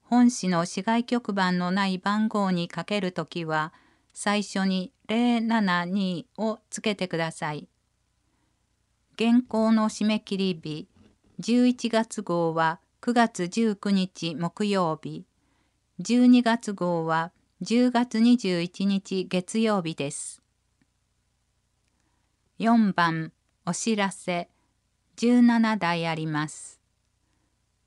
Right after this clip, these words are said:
年金生活者支援給付金制度。公的年金などの収入が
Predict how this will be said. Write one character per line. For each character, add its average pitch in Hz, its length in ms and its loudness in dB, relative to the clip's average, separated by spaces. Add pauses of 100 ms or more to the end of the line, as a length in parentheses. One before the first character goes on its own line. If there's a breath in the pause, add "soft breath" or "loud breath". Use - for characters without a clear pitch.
(320)
年 240 260 6
金 240 280 4
生 220 260 -2
活 208 320 -4
者 165 280 0
支 - 220 -6
援 233 260 4
給 220 280 0
付 220 160 -2
金 214 320 0
制 175 320 -4
度。 151 260 -12 (1400)
公 254 220 2
的 247 300 0
年 233 260 4
金 190 280 2
な 190 120 2
ど 180 140 -2
の 175 180 0
収 220 320 -2
入 208 380 0
が 180 320 -2